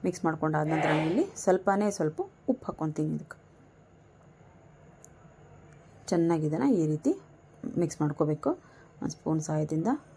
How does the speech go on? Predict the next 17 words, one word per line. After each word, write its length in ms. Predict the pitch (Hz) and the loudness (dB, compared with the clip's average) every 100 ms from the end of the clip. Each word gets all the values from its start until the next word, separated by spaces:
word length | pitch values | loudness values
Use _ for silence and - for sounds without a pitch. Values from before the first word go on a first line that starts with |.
| - - - | -20 -14 -2
ಮಿಕ್ಸ್ 180 | 196 - | -2 2
ಮಾಡ್ಕೊಂಡು 360 | 165 151 160 170 156 | 0 2 2 2 2
ಇದಕ್ಕೆ 180 | 156 156 | 0 0
ನಾನು 160 | 160 339 - | 2 2 0
ಒಂದು 120 | 180 | -2
ಸ್ವಲ್ಪ 180 | - - 254 170 | -2 -2 2 2
ರುಚಿಗೆ 300 | 160 180 - | 2 -2 -2
ತಕ್ಕಷ್ಟು 280 | 156 180 - | -4 -4 -4
ಇಲ್ಲಿ 180 | 156 - - - | -4 -2 -2 -2
ಉಪ್ಪು 120 | - | -6
ಹಾಕ್ಕೊತೀನಿ 420 | 151 - 151 160 160 | -8 -4 -2 -2 -2
ನಾನು. 120 | 247 466 - - - | -2 -4 -12 -8 0
ಉಪ್ಪು 120 | - - | 0 0
ಹಾಕ್ಕೊಂಡು 340 | 165 - 180 285 - | -4 0 0 0 0
ಅದನ್ನು 260 | 165 220 226 156 | 2 2 2 2
ಮಿಕ್ಸ್ 180 | - 156 | -2 -4
ಮಾಡಿ 160 | 170 | 0